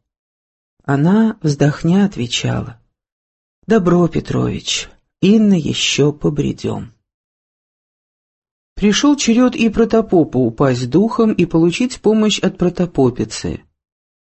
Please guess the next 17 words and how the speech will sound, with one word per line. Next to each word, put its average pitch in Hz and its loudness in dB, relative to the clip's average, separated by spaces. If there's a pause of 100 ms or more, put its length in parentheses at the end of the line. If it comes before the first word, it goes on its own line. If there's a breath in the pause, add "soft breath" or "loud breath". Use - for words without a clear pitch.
(360)
«Десять 240 2
лет, — 170 2
говорит 135 0
Аввакум, — 202 2 (260 loud breath)
Пашков 226 0
меня 175 4
мучил. 127 0 (480)
Или 208 2
я 202 0
его, - -6 (280)
не 170 0
знаю. 113 -2 (560)
Бог 175 0
разберёт». 113 -6 (1400)
Наконец 240 4
пришла 226 0
грамота. 120 -2